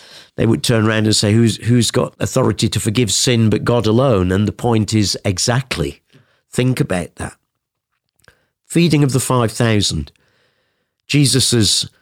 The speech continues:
authority over creation and his ability to meet human need. And, you know, just as Moses had fed his people in the wilderness, here now is a greater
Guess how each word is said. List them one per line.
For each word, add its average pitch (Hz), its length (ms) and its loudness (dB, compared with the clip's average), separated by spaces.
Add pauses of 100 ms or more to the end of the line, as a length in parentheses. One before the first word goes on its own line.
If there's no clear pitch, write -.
(320)
authority 135 920 2
over 101 280 2
creation 117 920 0 (520)
and 131 180 2
his 131 220 4
ability 156 840 2 (540)
to - 160 0
meet 143 720 0 (260)
human 135 680 2
need. 104 540 2
And, 113 400 0 (640)
you 135 100 0
know, 131 200 2
just 147 400 -2
as 127 260 2
Moses 127 680 2
had 101 220 -2 (680)
fed 131 680 -2 (720)
his 120 220 -2
people 131 480 0
in 117 160 2
the 113 80 2
wilderness, 107 600 2
here 135 200 2
now 117 240 2
is 113 160 2
a 110 60 0
greater 113 720 0